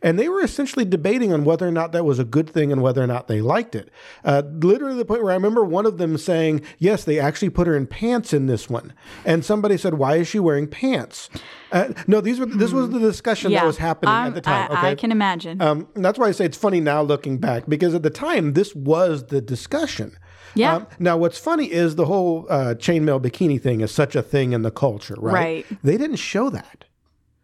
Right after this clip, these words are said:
Speaker 1: That, that didn't come out ahead of the movie. That was, that was something that you, that you really got to see then.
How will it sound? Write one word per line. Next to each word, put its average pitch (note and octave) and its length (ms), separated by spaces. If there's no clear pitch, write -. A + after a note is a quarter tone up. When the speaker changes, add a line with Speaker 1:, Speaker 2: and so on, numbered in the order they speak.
Speaker 1:
That, D3+ 280
that F3 160
didn't G#3+ 220
come F3+ 200
out G#3+ 260
ahead B2 220
of G#2 80
the G#2+ 60
movie. G2+ 440
That D#3 260
was, D#3+ 160
that D3 160
was D#3 120
something E3 320
that C#3 100
you, D3 320
that C3+ 180
you C#3 160
really C3+ 220
got A#2+ 300
to A2+ 80
see F#3 260
then. C3 380